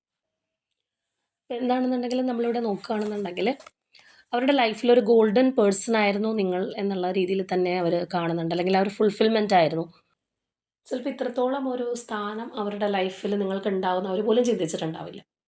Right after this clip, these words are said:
Already നിങ്ങളുടെ റിലേഷൻഷിപ്പും ആ ഒരു പാറ്റേൺ ആണ് നമുക്കിവിടെ കാണാൻ കഴിയുന്നത്. അല്ലാന്നുണ്ടെങ്കിൽ ഈ ഒരു വ്യക്തി മനസ്സിലാക്കിയിരിക്കുന്നതും അങ്ങനെയാണ്. അപ്പോൾ ആ ഒരു നേച്ചർ വെച്ചിട്ട് പറയുകയാണെന്നുണ്ടെങ്കിൽ വളരെ സ്ലോലി ആയിരിക്കാം നിങ്ങൾ കൂടുതൽ കൂടുതലായിട്ട് ഈ ഒരു പേഴ്സണെ വിശ്വസിച്ചതും അടുത്തിട്ടുള്ളതും.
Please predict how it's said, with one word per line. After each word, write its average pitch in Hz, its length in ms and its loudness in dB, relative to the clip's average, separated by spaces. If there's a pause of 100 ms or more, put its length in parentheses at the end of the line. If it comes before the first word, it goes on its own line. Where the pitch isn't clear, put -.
(160)
Already 190 280 0
നിങ്ങളുടെ 208 300 -2
റിലേഷൻഷിപ്പും 220 800 -6 (440)
ആ 226 100 -8
ഒരു 226 160 -2
പാറ്റേൺ 214 460 -4
ആണ് 202 140 -8
നമുക്കിവിടെ 190 480 -6
കാണാൻ 180 280 -6
കഴിയുന്നത്. 180 300 -6
അല്ലാന്നുണ്ടെങ്കിൽ 185 480 -6
ഈ 202 80 2
ഒരു 202 60 2
വ്യക്തി 214 460 -8 (380)
മനസ്സിലാക്കിയിരിക്കുന്നതും 233 760 -4
അങ്ങനെയാണ്. 190 380 -10 (540)
അപ്പോൾ 247 200 -10
ആ 233 80 -6
ഒരു 262 160 -4
നേച്ചർ 254 300 -4
വെച്ചിട്ട് 247 260 -4
പറയുകയാണെന്നുണ്ടെങ്കിൽ 233 760 -4
വളരെ 226 240 -6
സ്ലോലി 226 400 -2
ആയിരിക്കാം 220 320 -2
നിങ്ങൾ 208 160 -4
കൂടുതൽ 208 360 -2
കൂടുതലായിട്ട് 202 500 -2
ഈ 196 60 0
ഒരു 202 80 -4
പേഴ്സണെ 202 380 -4
വിശ്വസിച്ചതും 208 720 -2
അടുത്തിട്ടുള്ളതും. 190 680 -6